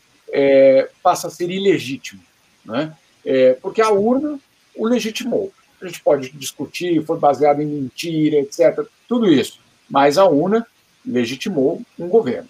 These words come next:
Muito bem. Mas esse, ela, essa, ela, essa legitimidade, ela não é eterna. Você não conquista uma vez na urna e depois quatro anos do que você quiser. Não, não é isso. E tem um ponto mágico da democracia,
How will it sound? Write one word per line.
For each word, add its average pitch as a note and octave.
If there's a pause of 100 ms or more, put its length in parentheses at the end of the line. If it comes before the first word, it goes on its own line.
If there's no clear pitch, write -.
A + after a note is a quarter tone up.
(120)
Muito F3
bem. A2 (440)
Mas B3
esse, A#3
ela, F3
essa, -
ela, D3+
essa D#3
legitimidade, E3+
ela E3
não G3
é F3 (260)
eterna. D3+ (280)
Você -
não G3+
conquista G3
uma D#3+
vez B2+
na C3+
urna F3 (240)
e -
depois E3+
quatro E3+
anos E3
do F3
que -
você F3+
quiser. D3+ (180)
Não, C#3+
não D#3
é F#3+
isso. B2+ (320)
E F3+
tem A#3
um D4+
ponto C#4
mágico C#3+
da B2
democracia, B2